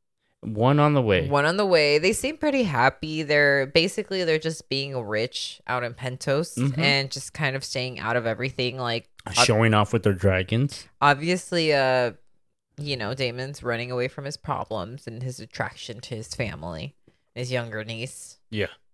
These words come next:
Speaker 2: Which his wife is supposed to be younger too. Remember,
Speaker 1: Yeah.
Speaker 2: she was twelve when he was trying to get a pro-,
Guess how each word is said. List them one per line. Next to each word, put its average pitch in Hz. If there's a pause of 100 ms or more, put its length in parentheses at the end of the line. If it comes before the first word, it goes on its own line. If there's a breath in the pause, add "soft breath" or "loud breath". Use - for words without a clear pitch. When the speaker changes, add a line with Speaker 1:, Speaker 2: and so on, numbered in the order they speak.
Speaker 2:
Which 151
his 226
wife 170
is - (260)
supposed -
to 131
be 101
younger 92
too. 107
Remember, 117
Speaker 1:
Yeah. 202
Speaker 2:
she 151
was 135
twelve 127
when 117 (1600)
he 147
was 143
trying 135
to 123
get 120
a 104
pro-, -